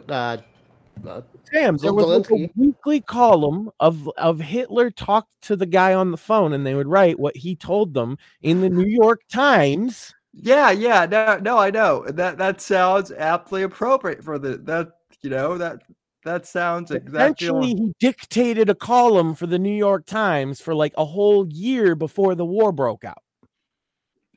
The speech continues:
Speaker 3: Yeah.
Speaker 2: And then continued to during part, well, it, 'cause he was at war with Britain at the time, right? Not us.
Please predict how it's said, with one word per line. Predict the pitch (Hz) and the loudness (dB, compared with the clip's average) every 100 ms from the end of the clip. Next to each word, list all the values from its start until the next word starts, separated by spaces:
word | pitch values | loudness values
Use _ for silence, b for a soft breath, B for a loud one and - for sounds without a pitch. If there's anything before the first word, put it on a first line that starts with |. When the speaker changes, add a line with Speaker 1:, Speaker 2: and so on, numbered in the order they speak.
| - | -12
Speaker 3:
Yeah. | 127 214 214 190 | -2 2 4 4
Speaker 2:
And | |
then | 196 | 0
continued | - 208 170 302 330 233 151 | -4 -8 -2 -2 0 -2 -4
to | 196 175 165 | -2 0 0
during | 143 120 190 277 240 190 180 | -6 -2 2 2 2 0 -2
part, | 190 220 208 - | -2 -2 -2 -4
well, | 165 151 | -8 -6
it, | 165 147 | -8 -6
'cause | 170 | -8
he | 156 175 | -6 -6
was | 160 | -4
at | 156 | -4
war | 160 175 | -2 -4
with | 139 - | -4 -6
Britain | - 226 151 | -4 -2 -2
at | 120 | -6
the | 107 | -8
time, | 120 110 104 | -14 -14 -10
right? | 127 165 - | -8 -8 -8
Not | 135 135 | -6 -2
us. | 165 165 - | -2 -4 -10